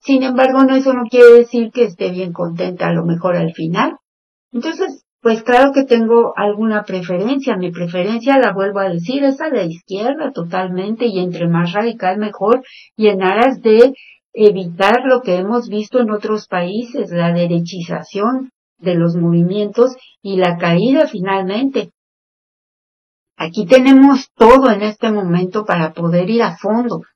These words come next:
en la transformación, porque si ahorita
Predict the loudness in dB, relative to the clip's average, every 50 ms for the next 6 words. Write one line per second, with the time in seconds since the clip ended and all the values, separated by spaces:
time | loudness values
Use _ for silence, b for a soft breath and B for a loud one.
0 | _ _ -4 -2 0 0 0 0 -4 -6 -8 -10 -10 -10 -10 -10 -10 -12 -14 -10
1 | -6 -6 -4 -4 -6 -8 -10 _ _ _ _ _ _ _ _ _ -10 -10 -8 -8
2 | -8 -6 -4 -2 -2 0 0 -2 -2 -2 -4 -4 -6 -6 -8 -8